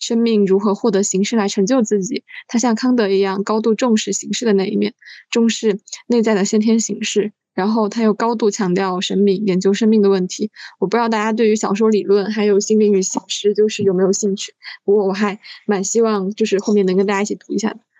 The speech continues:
我觉得会比就是物化、阶级意识啊这些东西可能都会更有趣，就是对于我们这一群人来说。然后如果你们对这个话题蛮感兴趣的话，我觉得你们可以去看那个张亮老师那本《卢卡奇研究指南》。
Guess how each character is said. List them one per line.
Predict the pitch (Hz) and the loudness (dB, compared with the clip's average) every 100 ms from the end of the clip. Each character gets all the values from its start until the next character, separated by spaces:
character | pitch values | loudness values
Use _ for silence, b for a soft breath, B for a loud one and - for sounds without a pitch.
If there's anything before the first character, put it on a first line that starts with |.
| - 208 | -6 -4
我 | |
觉 | 196 196 | 0 0
得 | 180 185 | 0 0
会 | 226 | 0
比 | 208 - 254 240 _ b b _ | 0 0 -2 -4 _ b b _
就 | 220 | -4
是 | 214 214 B B | 0 -2 B B
物 | - 269 | 0 2
化、 | 311 294 | 2 0
阶 | 262 | 0
级 | 247 226 269 | 2 2 2
意 | |
识 | 262 254 | 2 0
啊 | |
这 | 226 | 0
些 | 240 | 0
东 | 226 240 | 0 0
西 | 226 202 | 0 -2
可 | - | 2
能 | 190 190 - B B - | 2 2 -2 B B -4
都 | 277 | -2
会 | 320 | 0
更 | 320 302 | 0 0
有 | 190 | 0
趣， | 196 - 226 | -2 -2 -2
就 | 214 226 | 0 0
是 | 233 | 0
对 | 226 | 2
于 | 202 | 2
我 | 196 | 2
们 | 180 180 180 - B B _ - | 0 -2 -4 -10 B B _ -2
这 | 220 | 2
一 | 208 | 2
群 | 196 - 185 | 0 -2 0
人 | 180 180 | 2 2
来 | 185 | 0
说。 | 196 - 190 - | -2 -2 -4 -2
然 | 208 | -2
后 | 240 240 | 2 2
如 | 226 | 2
果 | 240 | 2
你 | 220 | 0
们 | 185 | 0
对 | 202 208 | 0 0
这 | 214 | 0
个 | 208 | -2
话 | 214 214 | -2 -4
题 | 214 202 | 0 0
蛮 | 196 | 0
感 | 196 | -2
兴 | - 208 | 0 0
趣 | 208 | 2
的 | 190 | 0
话， | 202 185 | 0 0
我 | 190 | 0
觉 | 175 | 0
得 | 196 | 2
你 | |
们 | 185 | 2
可 | 190 | 0
以 | 185 | -2
去 | - | -4
看 | - 208 | -2 0
那 | 190 | 2
个 | |
张 | 185 196 | 0 0
亮 | 196 | 0
老 | 190 | -2
师 | 196 196 | 0 0
那 | 196 | 0
本 | 190 202 - B B B B | -2 -6 -8 B B B B
《卢 | 208 | -2
卡 | 196 | -2
奇 | 196 196 | 0 0
研 | 190 | 2
究 | 202 | 0
指 | 208 - | 0 -4
南》。 | 214 | -4